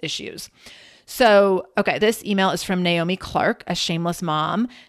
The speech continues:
who I adore. I've worked with Naomi. She was in one of my masterminds. She actually might have been in two of my masterminds, but she is just super awesome shameless mom. So, Sarah, I listened to today's episode, episode one fifty-five, in the car, and I knew I needed to send you an email as soon as I possibly could.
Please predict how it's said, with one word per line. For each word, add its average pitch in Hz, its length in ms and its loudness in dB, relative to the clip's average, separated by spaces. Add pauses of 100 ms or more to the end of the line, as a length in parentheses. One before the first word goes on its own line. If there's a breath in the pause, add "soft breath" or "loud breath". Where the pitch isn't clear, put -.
who 185 280 4
I 170 200 2
adore. 170 840 4
I've 170 200 0
worked 180 180 0
with 180 140 -8
Naomi. 165 400 -2
She 175 120 -6
was 170 120 -6
in 170 60 -4
one 165 100 -2
of - 20 -6
my 151 100 -4
masterminds. 208 720 -2
She 214 120 -6
actually 269 220 -10
might 294 80 -4
have 240 60 -8
been 202 120 -2
in 165 100 -4
two 196 160 -6
of 170 80 -2
my - 100 -8
masterminds, - 540 -8
but - 140 -4
she 208 180 -2
is 180 140 0
just - 400 -6
super - 320 -2
awesome 160 260 -2
shameless 147 340 -8
mom. 110 240 -4
So, 196 240 4 (600 loud breath)
Sarah, 175 420 0 (380 soft breath)
I 196 100 2
listened 208 280 -2
to 269 80 -8
today's 220 360 0
episode, 156 540 -2
episode 156 320 -6
one 143 120 -6
fifty-five, 165 560 -4
in 170 120 -8
the 175 60 -4
car, - 480 -2
and 190 120 -4
I 190 60 0
knew 196 160 0
I 220 100 0
needed 233 220 -2
to 240 80 -4
send 190 200 -4
you 180 80 -4
an 180 80 -6
email 170 260 -6
as - 160 -10
soon 208 220 -4
as 214 80 -4
I 214 80 0
possibly 175 420 -4
could. - 340 -6